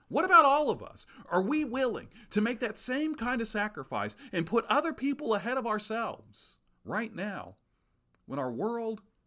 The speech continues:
is struggling, hurting, and in need? Now, like I said at the beginning of this message, we all want our lives to get back to normal as soon as they possibly can. We want to be able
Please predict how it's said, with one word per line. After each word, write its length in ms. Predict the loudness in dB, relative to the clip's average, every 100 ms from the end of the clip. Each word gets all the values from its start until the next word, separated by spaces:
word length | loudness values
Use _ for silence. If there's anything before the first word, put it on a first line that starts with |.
| _ _ _ _
is 80 | -12
struggling, 600 | -6 -4 -4 -6 -18 -20 _ _ _ _ _ _
hurting, 540 | -6 -4 -4 -8 -18 _ _ _ _ _ -10
and 120 | -6
in 160 | -2 -2
need? 320 | -4 -8 -14 _ _ _ _ _ _ _ _ _ _ -8
Now, 120 | -4
like 120 | -4
I 60 | -4
said 380 | -6 -6 -8 -18 _ -12
at 60 | -10
the 60 |
beginning 340 | -8 -4 -4 -6
of 40 |
this 160 | -10 -8
message, 400 | -8 -8 -20 -20 _ _ -6
we 200 | -4 -2
all 300 | 0 0 0
want 140 | -2
our 100 | 0
lives 300 | 0 0 -2
to 80 | -8
get 120 | -6
back 220 | -6 -6
to 100 | -6
normal 480 | -6 -6 -6 -6 -8
as 100 | -12
soon 480 | -12 -12 -10 -10 -12
as 140 | -14 -10
they 140 | -12
possibly 540 | -10 -10 -10 -12 -16 -18
can. 380 | -18 -20 -20 -20 _ _ -8
We 120 | -4
want 260 | 0 -2 -2
to 60 | -6
be 180 | -2
able 320 | -2 -4 -10